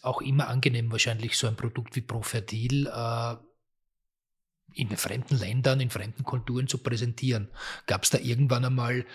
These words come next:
Schwierigkeiten, äh, lustige Situationen, spannende Situationen?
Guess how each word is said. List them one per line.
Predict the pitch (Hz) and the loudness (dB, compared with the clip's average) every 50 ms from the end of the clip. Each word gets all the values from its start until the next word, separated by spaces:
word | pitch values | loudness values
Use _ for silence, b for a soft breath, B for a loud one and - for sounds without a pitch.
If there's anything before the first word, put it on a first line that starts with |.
| B B B B B | B B B B B
Schwierigkeiten, | - - - 120 123 131 135 156 - - - 135 131 135 139 - 175 180 185 180 180 | 2 4 8 10 12 12 12 12 12 10 8 8 8 8 8 12 12 12 12 12 10
äh, | - 127 120 120 123 127 127 | 6 4 4 4 4 4 2
lustige | 120 123 131 139 156 139 - - 175 135 165 156 | 4 6 8 8 10 8 10 8 10 12 12 12
Situationen, | - - 147 - 165 160 - - 151 151 160 170 170 170 170 175 | 12 12 12 12 10 10 10 12 10 12 12 12 12 12 10 10
spannende | - - - 127 131 147 156 160 151 156 156 151 | 8 6 4 4 6 8 8 8 8 8 6 6
Situationen? | - 156 - - 151 151 143 - - 143 143 143 151 156 156 160 160 160 | 4 2 4 6 6 6 8 8 10 10 10 10 10 6 6 6 4 2